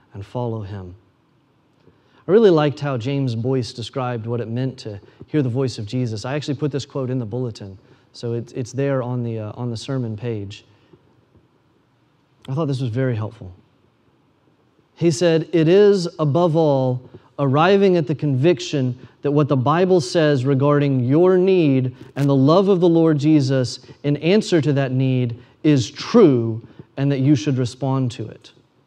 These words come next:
It is, above all, arriving at the conviction that what the Bible says regarding your need and the love of the Lord Jesus in answer to that need is true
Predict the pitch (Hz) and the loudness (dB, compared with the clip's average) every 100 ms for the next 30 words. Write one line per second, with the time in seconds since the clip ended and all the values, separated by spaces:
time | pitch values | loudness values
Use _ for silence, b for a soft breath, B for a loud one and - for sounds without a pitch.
0 | _ _ _ _ _ _ _ 139 156 160 | _ _ _ _ _ _ _ 2 4 4
1 | 165 196 208 196 147 139 180 208 214 214 | 4 4 4 4 4 2 2 4 2 2
2 | 202 190 160 165 - 139 131 B B B | -2 0 2 0 0 -4 -4 B B B
3 | 156 143 139 127 151 202 208 - 190 170 | 0 2 2 2 2 4 4 4 2 4
4 | 151 147 156 151 147 143 165 208 214 202 | 4 4 4 4 4 4 6 6 6 4
5 | 160 139 139 143 139 135 165 214 202 185 | 4 2 0 2 4 4 6 4 2 0
6 | 185 175 180 170 151 180 156 151 151 147 | 2 6 6 4 4 2 2 0 0 -4
7 | 160 202 220 185 151 143 131 135 139 135 | 0 2 2 0 0 0 0 0 2 2
8 | 127 B B B 156 131 - - - - | 0 B B B 6 6 0 -12 -2 6
9 | 294 214 113 98 | 8 8 6 -2